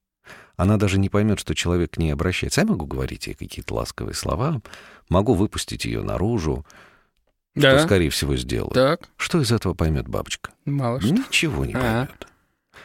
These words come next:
Speaker 1: поймет. И, может быть, она поймет, что вот сейчас ей плохо, а потом ей хорошо.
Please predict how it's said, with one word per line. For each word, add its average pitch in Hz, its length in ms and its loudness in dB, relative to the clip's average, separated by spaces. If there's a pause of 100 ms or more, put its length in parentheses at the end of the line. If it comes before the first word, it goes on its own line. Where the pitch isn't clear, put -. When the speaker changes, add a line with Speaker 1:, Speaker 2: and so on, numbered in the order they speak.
(580)
Speaker 1:
поймет. - 300 -6
И, 87 60 -2
может 123 240 2
быть, 110 140 0
она 117 140 2
поймет, 117 240 2
что - 140 0
вот 113 100 0
сейчас - 320 0
ей 123 80 2
плохо, 202 320 0
а 85 40 4
потом 175 280 0
ей 135 140 2
хорошо. - 540 -2